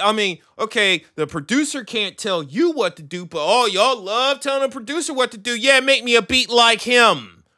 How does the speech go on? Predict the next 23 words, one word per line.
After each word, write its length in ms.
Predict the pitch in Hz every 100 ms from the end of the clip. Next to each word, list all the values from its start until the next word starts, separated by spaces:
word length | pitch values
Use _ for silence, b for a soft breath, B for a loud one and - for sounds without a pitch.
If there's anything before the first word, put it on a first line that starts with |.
| _ _ _
Make 200 | 247 277
me 100 | 269
a 60 |
beat 260 | 220 262 214
like 260 | 247 240 220
her. 680 | 240 240 233 202 123 82 - b b b
Make 160 | 277 285
me 160 | 277
that, 200 | 277 269
that, 380 | 262 262 262 254
that." 260 | 247 226 220
So, 540 | - 247 226 208 160 160
okay, 480 | 240 - 208 190 185
so 180 | 180 196
I'm 100 | 233
supposed 300 | - 247 240
to 60 | 220
listen 300 | 220 214 190
to 60 |
you, 360 | 185 180 180 170
and 160 | 165 180
I 120 | 180
said, 480 | - 175 170 165